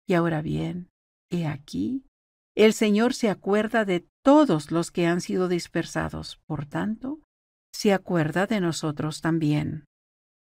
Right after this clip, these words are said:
Anímense, pues, vuestros corazones, y recordad que sois libres para obrar por vosotros mismos,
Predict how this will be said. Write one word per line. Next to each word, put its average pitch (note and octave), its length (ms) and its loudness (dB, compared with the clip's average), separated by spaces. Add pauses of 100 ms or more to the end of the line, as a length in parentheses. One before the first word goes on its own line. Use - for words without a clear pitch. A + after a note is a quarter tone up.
(600)
Anímense, G#3 800 6
pues, D#3+ 400 -4
vuestros E3 460 -4
corazones, D#3+ 880 -8 (560)
y G#3 40 0
recordad G#3+ 680 2 (100)
que A#3 160 2
sois G#3 340 -2
libres G#3+ 460 0
para G3 240 0
obrar F3+ 380 -2
por G#3 180 -6
vosotros E3+ 600 -6
mismos, E3+ 540 -10